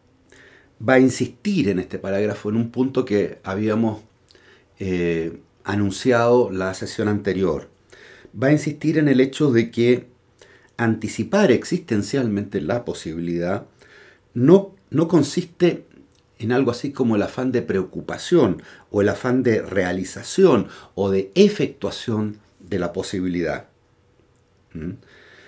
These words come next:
Y entonces es necesario distinguir claramente el ser de la posibilidad de la muerte de otros tipos de posibilidades, porque efectivamente decíamos hay posibilidades cuyo afán primero es el afán de realización,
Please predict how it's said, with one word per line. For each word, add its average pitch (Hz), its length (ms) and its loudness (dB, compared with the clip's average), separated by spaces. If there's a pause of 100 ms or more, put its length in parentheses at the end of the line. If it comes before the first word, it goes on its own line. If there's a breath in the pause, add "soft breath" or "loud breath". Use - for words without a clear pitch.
(640 soft breath)
Y 131 60 2
entonces 185 300 6
es 147 60 4
necesario 151 420 4
distinguir 127 480 2
claramente 139 680 4
el 107 100 4
ser 180 400 6
de 104 100 4
la 95 180 0
posibilidad 101 560 -2
de 117 60 4
la 101 120 0
muerte 120 420 2
de 104 120 2
otros 185 400 4
tipos 117 300 -4
de 92 100 -8
posibilidades, 76 840 -12
porque - 360 -4
efectivamente 131 800 2 (420 loud breath)
decíamos 123 540 0
hay 120 120 2
posibilidades 120 800 0 (480 soft breath)
cuyo 110 300 2
afán 135 460 0 (320)
primero 131 600 4
es 117 200 -6
el 120 60 -2
afán 135 400 0
de 107 120 2
realización, 104 920 2